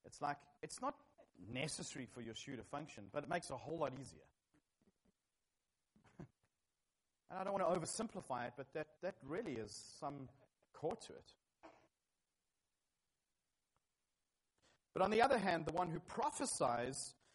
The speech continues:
speaks to people for edification. That's the purpose of prophecy. To promote their spiritual growth and speaks words of encouragement. So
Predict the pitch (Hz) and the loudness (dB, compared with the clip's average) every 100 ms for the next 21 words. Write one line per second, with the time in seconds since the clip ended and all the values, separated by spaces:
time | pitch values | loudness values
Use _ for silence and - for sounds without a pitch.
0 | _ - - 214 262 - - - 208 - | _ -2 -2 -2 -4 -4 -6 -4 -4 -2
1 | 170 - 139 165 165 156 - 156 - - | -4 -2 -2 -2 -2 -8 -2 -2 -4 -12
2 | - _ _ _ - - - 214 208 202 | -18 _ _ _ 0 0 0 -2 0 -2
3 | 147 - 131 - 160 - - - _ _ | -4 -8 -12 -4 -4 -4 -12 -14 _ _
4 | _ _ _ _ _ _ - 180 196 175 | _ _ _ _ _ _ -6 -2 0 8
5 | 185 233 - 196 - - 202 220 214 - | 8 8 6 4 4 0 6 8 8 6
6 | 143 151 196 120 - - - _ _ - | 0 4 4 4 0 -14 -20 _ _ -20
7 | - 170 - - 202 - 170 214 240 - | -4 0 0 0 -2 0 2 4 4 2
8 | 175 170 175 170 - - 233 208 123 104 | 4 4 2 -4 -4 0 2 2 0 -8
9 | - - - - 185 | -12 -18 -14 0 2